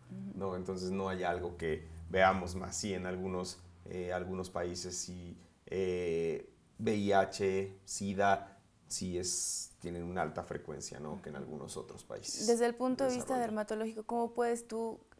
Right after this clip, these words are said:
Speaker 1: llevar... o cómo puedes tú acompañar el tratamiento de un V I H?
Speaker 2: Porque siempre o muy frecuentemente va a haber afectación a la, a la piel.
Speaker 1: Ujú.
Speaker 2: Entonces, no solamente es la portación,
Speaker 1: Ujú.
Speaker 2: sino la piel expresa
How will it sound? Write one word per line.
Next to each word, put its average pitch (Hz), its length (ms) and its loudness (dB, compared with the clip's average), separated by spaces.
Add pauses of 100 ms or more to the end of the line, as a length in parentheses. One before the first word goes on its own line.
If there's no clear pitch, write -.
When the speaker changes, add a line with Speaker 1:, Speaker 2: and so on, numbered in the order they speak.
(120)
Speaker 1:
llevar... 214 520 6 (180)
o 202 140 -4
cómo 220 240 0
puedes 226 320 -2
tú 226 80 0
acompañar 208 640 0
el 214 120 -2
tratamiento 202 600 -2
de 196 120 -2
un 190 140 -4
V 196 160 -2
I 190 160 -2
H? - 340 -8 (140)
Speaker 2:
Porque 131 220 6
siempre 160 720 6
o 127 260 10
muy 139 180 2
frecuentemente 120 640 2
va 113 120 4
a 113 40 4
haber 120 400 4 (400)
afectación 98 960 -2
a 80 120 2
la, 71 320 2
a - 220 -6
la - 180 -4
piel. - 220 -8 (160)
Speaker 1:
Ujú. 208 140 -4
Speaker 2:
Entonces, 92 260 0
no 98 100 0
solamente 95 760 0
es 95 120 -2
la 92 140 -4
portación, 90 540 -2 (260)
Speaker 1:
Ujú. 220 120 -10
Speaker 2:
sino 101 680 2
la 98 220 0
piel 120 480 4
expresa 120 800 2